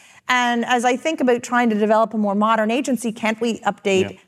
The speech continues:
Speaker 1: the way that we modernize those rules? And so right now we've got an experiment going on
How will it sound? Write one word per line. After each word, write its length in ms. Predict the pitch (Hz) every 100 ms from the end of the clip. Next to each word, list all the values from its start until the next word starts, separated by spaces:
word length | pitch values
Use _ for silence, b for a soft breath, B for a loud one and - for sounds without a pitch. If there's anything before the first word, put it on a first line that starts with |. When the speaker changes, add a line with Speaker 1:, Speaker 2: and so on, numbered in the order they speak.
| -
Speaker 1:
the 80 | 214
way 460 | 202 214 226 220
that 360 | 214 190 190 -
we 140 | 202
modernize 540 | 202 196 226 214 185 185
those 240 | 190 -
rules? 240 | 196 190 214
And 120 | 208
so 160 | 233
right 220 | 208 214 220
now 140 | 233
we've 100 | 220
got 140 | 202 196
an 100 | 196
experiment 560 | 190 - 247 240 208
going 280 | 226 208 202
on 300 | 196 190 185